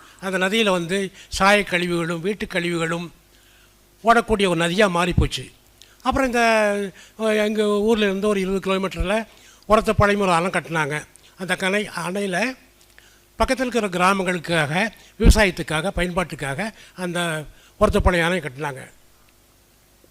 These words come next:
ஆனா அந்த அணை வந்து பின்னால வந்து ஒரு விவசாயத்துக்கான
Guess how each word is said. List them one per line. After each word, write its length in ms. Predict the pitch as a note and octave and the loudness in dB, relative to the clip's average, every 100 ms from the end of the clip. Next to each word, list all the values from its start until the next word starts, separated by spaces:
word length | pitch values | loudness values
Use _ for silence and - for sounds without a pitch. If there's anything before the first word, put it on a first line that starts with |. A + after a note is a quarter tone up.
| _ _ _ _ _ - - - - - - - - - - - _ _ | _ _ _ _ _ -20 -20 -18 -16 -16 -18 -20 -20 -20 -20 -20 _ _
ஆனா 200 | - A3+ | -4 0
அந்த 160 | G3+ F#3 | 2 2
அணை 220 | G3 A3+ | 4 4
வந்து 440 | G3+ F3 G#3 B3 - - - _ - | 2 0 0 0 -4 -20 -20 _ 2
பின்னால 320 | G#3 G3 F#3+ | 6 6 4
வந்து 320 | F3+ F3 G3 | 2 2 4
ஒரு 200 | G3 E3+ | 4 4
விவசாயத்துக்கான 760 | F#3+ G#3+ A3 - - E3+ E3+ | 4 6 6 6 4 2 0